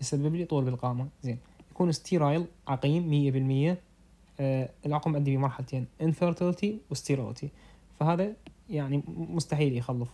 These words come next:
زين. آه، بس اللايف سم-، اللايف سبان مالته نورمال، ما راح، ما راح يقصر عمره إذا أجى للدنيا. ويصير بل-، بريست ديفلوبمنت. زين،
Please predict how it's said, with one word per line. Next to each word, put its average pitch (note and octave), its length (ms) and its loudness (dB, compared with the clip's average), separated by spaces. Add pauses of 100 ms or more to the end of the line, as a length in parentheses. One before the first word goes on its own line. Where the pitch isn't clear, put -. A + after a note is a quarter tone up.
(160)
زين. C#3 200 -2 (500)
آه، D3 120 4
بس D#3 280 2
اللايف D#3 420 2
سم-، F#3 220 0 (100)
اللايف D#3+ 340 0
سبان F3+ 240 0
مالته F#3 240 0
نورمال، A#2+ 300 0 (400)
ما C#3+ 120 -2
راح، B2+ 260 0
ما C#3 100 2
راح C3 120 2
يقصر B2+ 260 -2
عمره D3+ 260 0
إذا C3+ 340 2
أجى B2+ 140 0
للدنيا. B2+ 420 -2 (720)
ويصير D#3+ 400 4
بل-، C#3+ 320 -2
بريست D#3 360 2
ديفلوبمنت. C3 560 0 (100)
زين، C#3 280 2